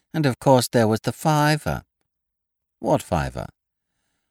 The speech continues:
"I got a fiver from the Weekly Cyclist for getting my ankle sprained." "You what?" cried Eucridge, profoundly stirred,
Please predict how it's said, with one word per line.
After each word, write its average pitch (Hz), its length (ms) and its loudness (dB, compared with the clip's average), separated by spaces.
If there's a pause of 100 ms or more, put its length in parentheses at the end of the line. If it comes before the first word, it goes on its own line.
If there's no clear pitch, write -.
(180)
"I 175 60 -6
got 139 240 -2
a 107 60 -2
fiver 123 640 -2
from 123 200 -4
the 117 100 0
Weekly 120 360 -2
Cyclist - 720 -6
for 135 140 -10
getting 127 340 -4
my 131 260 -2
ankle 160 360 -2
sprained." - 560 -10 (400)
"You 104 260 0
what?" 120 840 -4 (840)
cried 69 280 -6
Eucridge, 71 680 -10 (320)
profoundly 76 720 -2
stirred, 71 640 -6